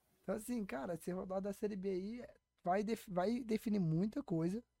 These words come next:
É um momento onde, que a gente acabou de, que o Carlinhos falou mesmo, onde um ponto, você pe-, ganhar um ponto, você tá perdendo dois. É um momento onde tá se definindo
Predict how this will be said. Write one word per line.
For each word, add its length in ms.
É 220
um 60
momento 520
onde, 560
que 100
a 60
gente 200
acabou 300
de, 160
que 80
o 60
Carlinhos 320
falou 220
mesmo, 400
onde 280
um 200
ponto, 800
você 320
pe-, 80
ganhar 240
um 80
ponto, 300
você 80
tá 100
perdendo 400
dois. 540
É 140
um 40
momento 520
onde 180
tá 300
se 160
definindo 500